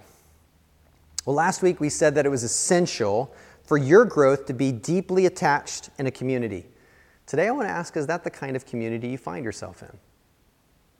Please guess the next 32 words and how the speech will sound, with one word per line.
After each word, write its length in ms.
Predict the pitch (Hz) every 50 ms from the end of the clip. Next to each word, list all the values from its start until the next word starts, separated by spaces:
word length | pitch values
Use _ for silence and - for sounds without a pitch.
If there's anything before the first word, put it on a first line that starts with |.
| _ _ _ -
Whether 160 | 117 123 139
it's 120 | 139 -
a 60 | 151
community 400 | - - 147 156 165 170 175 170
group, 260 | 156 165 170 175 165 -
whether 160 | 131 120 120
it's 120 | 113 -
a 40 | 120
group 260 | 104 113 120 117 -
of 80 | 107 98
friends, 680 | - - 156 160 165 160 160 165 165 160 160 - - - - - - _ _ _ _ _ _ _ _ _ _ _
whether 180 | - 110 110 104
it's 100 | 101 -
a 60 | 117
men's 320 | 113 135 160 - 180 147
group 240 | - 175 165 160 -
or 100 | 127 117
a 60 | 113
women's 280 | 117 139 151 160 160 143
group, 200 | - 160 - - - _ _ _ _ _ _ _ _ _
is 160 | 143 135 135
that 240 | - 190 208 233 226
how 160 | - - 156
you 160 | 156 139 139
would 100 | 143 139
define 380 | - - - - 110 113 117 117
your 80 | 127
group? 320 | 127 123 - 104 95 - - _ _ _ _ _ _ _ _ _ _ _ _ _ _ _ _ _ _ _ _ - -
That 80 | - 120
you 160 | 123 139 165
come 320 | - - - 180 190 202 190
together 560 | - 196 151 127 113 101 90 90 87 85